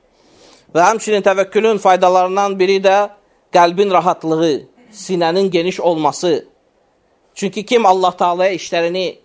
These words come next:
həvalə edərsə, onun qəlbi rahat olur. Onun nəfsi sakit olur, işləri asan olur. Ona görə də Rəbbinizə itaət eləməyi çalışın. Bütün işləri ona həvalə edin. Gözəl şəkildə ona təvəkkül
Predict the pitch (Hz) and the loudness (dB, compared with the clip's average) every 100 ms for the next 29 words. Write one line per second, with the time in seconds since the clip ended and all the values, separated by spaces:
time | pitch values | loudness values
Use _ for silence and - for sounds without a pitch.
0 | _ - 180 175 175 180 175 185 165 - | _ -4 0 0 2 0 2 0 0 -2
1 | 165 196 196 - 165 185 175 156 165 151 | 0 0 -4 -6 -2 0 2 0 0 0
2 | 135 139 127 101 80 _ _ _ _ _ | 0 -4 -4 -8 -12 _ _ _ _ _
3 | _ 143 180 196 156 - 185 165 156 170 | _ -2 -2 0 -2 -4 -4 0 0 -2
4 | 170 143 123 110 135 - 156 170 139 - | -2 -2 -2 -8 -12 -4 0 0 0 -2
5 | 151 135 110 78 - _ _ _ _ _ | -6 -6 -8 -10 -12 _ _ _ _ _
6 | 147 185 190 185 185 180 175 175 165 160 | -2 0 2 2 2 2 0 0 -2 0
7 | 175 165 170 160 165 156 147 143 151 165 | -2 -2 -2 -4 -2 -4 -4 -4 -4 -6
8 | 165 - 143 156 - 143 120 _ _ _ | -10 -6 -4 -4 -4 -6 -8 _ _ _
9 | _ _ _ - 208 185 - 180 185 185 | _ _ _ -4 -2 -2 -2 -2 0 -2
10 | 175 170 165 170 180 180 170 123 - _ | -2 0 0 0 -2 -2 -4 -6 -10 _
11 | _ _ 165 175 190 180 175 170 175 180 | _ _ -2 0 0 -2 -6 -4 -2 -2
12 | 165 160 156 147 180 | -2 -4 -6 -6 -4